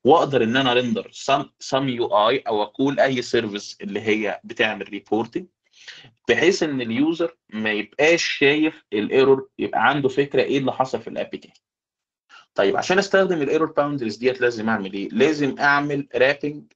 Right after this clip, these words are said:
للكومبوننت اللي انا هستخدمها فيها. يعني لو انا جيت استخدمتها هنا مثلًا حوالين ال، ال، ال، الريزلت،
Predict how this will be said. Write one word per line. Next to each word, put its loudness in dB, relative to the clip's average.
للكومبوننت -2
اللي 0
انا -2
هستخدمها -6
فيها. -8
يعني -6
لو 2
انا -2
جيت -4
استخدمتها -4
هنا -2
مثلًا 2
حوالين 0
ال، -2
ال، -16
ال، -10
الريزلت، -2